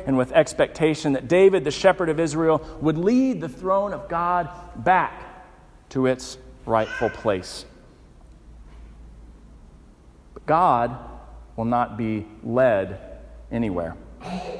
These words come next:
We don't get it in our reading, and I don't know if you caught it in the second reading, but there's a little gap there.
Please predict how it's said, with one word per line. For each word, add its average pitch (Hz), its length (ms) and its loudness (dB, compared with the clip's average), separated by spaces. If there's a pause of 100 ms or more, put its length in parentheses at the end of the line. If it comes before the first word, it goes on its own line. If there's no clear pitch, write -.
(1120)
We 143 60 2
don't 170 180 4
get 165 160 6
it 143 100 0
in 139 160 2
our 123 140 4
reading, 127 340 0
and 117 80 0
I 120 60 4
don't 123 160 0
know 123 80 2
if 113 120 -2
you 113 60 -6
caught 131 300 6
it 104 120 -2 (200)
in 120 140 0
the 107 60 -2
second 117 380 0
reading, 117 360 0
but 107 120 -4
there's 127 220 0
a 127 60 0
little 120 180 0
gap 123 380 2
there. 82 240 -2